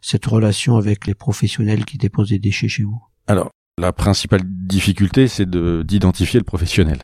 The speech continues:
Speaker 2: Bon, effectivement, vu qu'on est sur un dispositif, euh, où on a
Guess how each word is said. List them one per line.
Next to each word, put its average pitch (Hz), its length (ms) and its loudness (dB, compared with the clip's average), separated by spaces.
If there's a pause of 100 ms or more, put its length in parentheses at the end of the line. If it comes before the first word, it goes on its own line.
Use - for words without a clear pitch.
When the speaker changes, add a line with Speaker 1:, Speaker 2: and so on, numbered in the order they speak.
(260)
Speaker 2:
Bon, 80 140 -2
effectivement, 92 420 2
vu 95 140 2
qu'on 98 140 4
est 95 80 6
sur 90 180 0
un 92 40 2
dispositif, 98 760 2
euh, 80 260 4
où 80 200 0
on 80 120 4
a 73 380 2